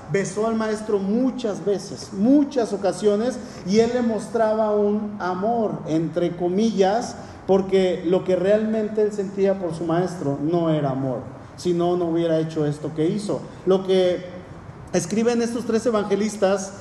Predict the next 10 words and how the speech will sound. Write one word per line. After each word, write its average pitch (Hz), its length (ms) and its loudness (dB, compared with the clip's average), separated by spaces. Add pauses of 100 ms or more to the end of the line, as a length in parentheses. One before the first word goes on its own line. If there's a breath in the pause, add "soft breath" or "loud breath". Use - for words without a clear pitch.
(340 loud breath)
eh, 170 280 2
de 175 100 4
parte 202 420 2
del 185 160 2
beso 196 280 2
de 202 80 2
Judas, 190 680 2 (120)
es 175 220 0
un 202 180 0
beso 208 500 2